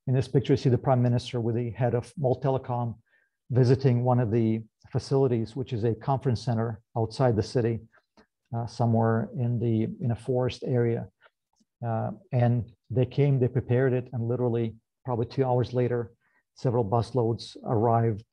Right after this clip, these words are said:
uh, with, um, about over a hundred twenty refugees, uh, to populate it. But one unexpected development was really the hospitality of the Moldovan population.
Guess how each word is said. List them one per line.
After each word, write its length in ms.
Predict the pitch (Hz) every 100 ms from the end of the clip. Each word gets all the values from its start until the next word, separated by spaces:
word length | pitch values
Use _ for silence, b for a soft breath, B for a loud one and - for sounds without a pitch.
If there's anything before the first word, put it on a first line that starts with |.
| -
uh, 200 | 147 117
with, 380 | 110 113 - - _ _ -
um, 300 | 110 107 104 - _ _ _
about 180 | 117 123
over 200 | 127 107
a 80 | 117
hundred 340 | 120 117 113
twenty 260 | 113 135 117
refugees, 680 | 110 113 113 117 110 104 - _ b b b _ _ -
uh, 60 | 117
to 100 | 120
populate 500 | - 117 135 110 110
it. 100 | 92 - _ _ _ _ _ _ _ _ _ _ _ _ - -
But 300 | 147 - -
one 460 | 151 185 190 180 -
unexpected 540 | 156 156 - 170 151
development 560 | 123 139 165 - 113 113
was 220 | 135 127 139
really 180 | 147
the 320 | 127 120 120 -
hospitality 840 | - 139 - - 131 131 120 117
of 200 | 135 101
the 180 | 123 120
Moldovan 540 | 123 131 117 127 135
population. 640 | - 123 120 113 120 - 110